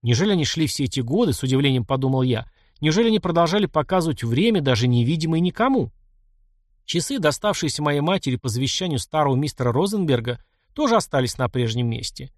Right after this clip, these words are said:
То были квадратные, солидные часы без всяких лишних украшений. Модель, излюбленная в Мидленде. Правда, каждые два часа они убегали как минимум на пять минут, что делало их совершенно бесполезными в плане определения времени.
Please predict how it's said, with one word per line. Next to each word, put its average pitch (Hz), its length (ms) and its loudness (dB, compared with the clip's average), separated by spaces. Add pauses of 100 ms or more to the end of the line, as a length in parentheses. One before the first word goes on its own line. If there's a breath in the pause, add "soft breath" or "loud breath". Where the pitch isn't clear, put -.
(340)
То 302 100 -4
были 254 140 4
квадратные, 160 640 2
солидные 135 500 0
часы 147 360 -6
без 165 180 -2
всяких 185 380 -8
лишних 156 340 -4
украшений. 123 720 -2 (320)
Модель, 185 500 0
излюбленная 175 520 0
в 151 60 -6
Мидленде. 127 540 -2 (640)
Правда, 143 260 4
каждые 135 340 2
два 131 180 2
часа - 280 -2
они 147 140 0
убегали 131 440 2
как 139 220 -6
минимум 143 320 2
на 147 120 2
пять 139 240 -4
минут, 165 320 -2 (300)
что - 180 -6
делало 143 240 2
их 123 80 0
совершенно 135 420 -4
бесполезными 131 680 0
в - 100 -6
плане 131 340 2
определения 120 560 0
времени. 123 440 -2